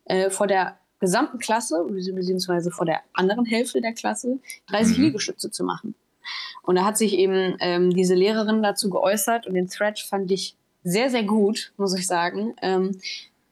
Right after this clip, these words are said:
Speaker 1: dass das einfach dazugehört, dass man auch mal scheitert, zum einen, ja, also dass man
Speaker 2: Ja.
Speaker 1: auch mal verlieren muss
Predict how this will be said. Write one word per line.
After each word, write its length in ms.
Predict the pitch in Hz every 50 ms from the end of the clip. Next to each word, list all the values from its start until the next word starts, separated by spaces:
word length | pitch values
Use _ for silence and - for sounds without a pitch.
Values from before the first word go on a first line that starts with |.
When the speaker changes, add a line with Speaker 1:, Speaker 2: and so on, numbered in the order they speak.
| _ _ _ _
Speaker 1:
dass 360 | - 190 190 - - - - _ _ _ _ _ _ _ _ _ _ _ _ _ _ _ _
das 300 | - 190 180 - - - _ _
einfach 300 | - 180 170 - 180 185
dazugehört, 760 | - 185 180 - - 311 339 302 208 175 170 170 170 165 - - _ _ _
dass 180 | - 180 - -
man 140 | 196 185 -
auch 140 | - -
mal 260 | - 214 214 226 247 240
scheitert, 640 | - - - 285 294 359 359 - - - - - - _ _ _ _ _ _ _ _
zum 180 | - 170 175 -
einen, 320 | - 175 170 208 285 - - _ _ _ _ _ _ _ -
ja, 180 | 180 226 277 -
also 200 | - 180 180 190
dass 180 | 180 185 180 -
man 120 | 185 180
Speaker 2:
Ja. 140 | 202 196 190
Speaker 1:
auch 100 | 196 -
mal 300 | 190 180 175 175 190 196 -
verlieren 460 | - - 185 175 175 180 175 180 180 190
muss 360 | 202 240 359 - - - -